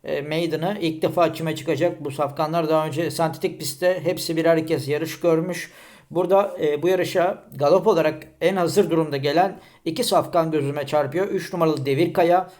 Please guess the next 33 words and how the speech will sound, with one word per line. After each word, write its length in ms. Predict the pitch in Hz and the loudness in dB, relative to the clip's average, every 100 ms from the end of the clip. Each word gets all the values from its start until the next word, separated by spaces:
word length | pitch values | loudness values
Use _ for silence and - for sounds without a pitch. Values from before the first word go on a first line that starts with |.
| - | -4
ve 120 | 170 | 0
bir 160 | 185 165 | 2 2
numaralı 280 | 143 165 | 0 0
Attarga. 720 | 220 160 135 165 170 156 139 - - - | 2 0 0 4 4 4 0 -2 -14 -10
Her 140 | - 180 | 0 0
iki 160 | 180 | 0
safkanın 560 | 165 180 135 160 143 143 | 2 2 2 -2 -6 2
da 220 | 165 185 - - | 2 2 -6 -4
bu 100 | 165 | 0
yarışa 260 | 165 156 | 0 0
güzel 420 | 180 147 143 180 160 | -4 0 2 2 2
galoplarla 520 | 156 143 139 170 160 | 0 0 2 2 2
geldiğini 480 | 139 139 135 143 135 | 0 0 -2 -6 -4
söyleyebiliriz. 840 | 147 139 151 160 165 175 - - - - - _ | -4 -2 -2 -2 0 -2 -4 -6 -12 -20 -20 _
Dolayısıyla 640 | 156 190 180 135 180 185 185 - | 0 4 2 2 0 0 -2 -4
üç 200 | 185 180 | -4 0
ve 120 | 180 160 | 0 2
bir 100 | 185 | 4
ön 220 | 185 180 | 4 2
planda. 600 | 160 147 135 180 208 - _ _ _ - _ _ - | -2 0 2 0 0 -8 _ _ _ -20 _ _ 4
Daha 200 | 185 208 | 4 4
sonra 200 | 208 208 | 2 4
arada 320 | 175 185 196 | 4 4 4
pencere 380 | 196 170 175 175 | 2 2 2 4
bırakmayalım. 640 | 180 180 185 170 202 - - | 4 2 2 2 2 -6 -6
E, 280 | 143 131 | -4 -4
iki 220 | 139 143 202 | -6 0 2
numaralı 280 | 165 165 | 4 2
Avcıoğlu 600 | 185 139 147 147 202 175 160 | 2 4 4 6 6 6 2
mu? 340 | 143 131 - _ _ | -2 -4 -8 _ _
Bir 120 | 151 156 | -6 0
şans 340 | 170 156 131 | 2 2 0
tanıyalım. 480 | 160 160 160 180 | 0 2 2 2